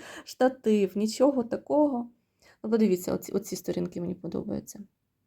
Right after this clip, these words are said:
Симпатичні. Не можу сказати, що цей папір прям якийсь, е, доступний по ціні. Ну, на мою думку,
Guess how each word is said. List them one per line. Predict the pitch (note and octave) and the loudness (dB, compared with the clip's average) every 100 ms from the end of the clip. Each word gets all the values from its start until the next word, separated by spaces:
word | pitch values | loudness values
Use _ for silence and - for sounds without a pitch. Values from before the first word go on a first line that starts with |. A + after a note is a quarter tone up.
| _ _ _ _ | _ _ _ _
Симпатичні. | - G3 G3+ G3 - - A3 - - - _ | -8 -4 -2 -2 -4 -6 -12 -16 -20 -20 _
Не | A#3 | 6
можу | D4+ C4 | 6 6
сказати, | B3+ A3+ A#3 A#3 | 4 4 4 4
що | G#3+ - G#3+ G#3 G#3 G3 | -4 0 2 4 2 0
цей | - G3+ | -2 -4
папір | F#3+ F#3 F#3+ - | -4 -2 -2 -2
прям | G3 F#3 F3+ F3 F3 F3 F3+ F3+ - _ | -2 0 0 -2 -6 -8 -8 -12 -16 _
якийсь, | - - - F3+ - F#3 | -16 -6 -4 -2 -4 -2
е, | F3 E3+ E3+ - | 0 0 -2 0
доступний | F#3+ F#3+ G3+ G#3 G3 | 0 0 -2 0 0
по | G3+ | 0
ціні. | G#3 B3 E4+ F4 | 0 4 6 6
Ну, | A#3 A3+ - - | 6 4 -2 -8
на | - G3 | -6 -2
мою | G#3 A#3 | 2 2
думку, | A3+ G#3 G3+ F#3+ F#3 | 2 0 0 -4 -4